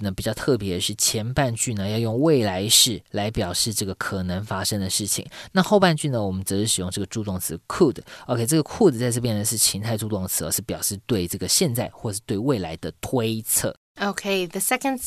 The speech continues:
Speaker 2: sentence is translated to, Some website links will get the user's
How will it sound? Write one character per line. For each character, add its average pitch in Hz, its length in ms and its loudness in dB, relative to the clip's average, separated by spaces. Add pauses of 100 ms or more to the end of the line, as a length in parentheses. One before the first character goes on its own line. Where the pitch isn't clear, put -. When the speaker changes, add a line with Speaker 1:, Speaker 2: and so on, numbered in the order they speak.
(140)
Speaker 2:
sentence 196 480 -2
is 180 120 -2
translated 151 560 -4
to, 175 340 -4 (320)
Some 415 280 2
website 180 560 0
links 156 480 -4
will 180 100 -4
get 170 260 -6
the 196 80 -4
user's 160 600 -4